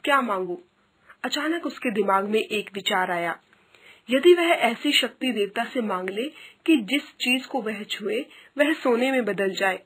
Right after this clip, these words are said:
तो वह दुनिया का सबसे धनवान व्यक्ति बन सकता है। यह सोचकर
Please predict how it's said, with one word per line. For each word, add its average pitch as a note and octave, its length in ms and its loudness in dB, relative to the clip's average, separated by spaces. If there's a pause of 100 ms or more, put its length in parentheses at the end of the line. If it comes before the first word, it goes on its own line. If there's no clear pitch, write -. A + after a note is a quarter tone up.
(340)
तो A3 80 -4
वह A3+ 200 -2
दुनिया G3 380 -2
का A#3+ 160 -6
सबसे A#3+ 460 -8
धनवान G3+ 580 -4
व्यक्ति G3 360 -8
बन G3+ 200 -6
सकता - 320 -6
है। F#3 240 -8 (580)
यह G3 180 -4
सोचकर G3+ 480 -4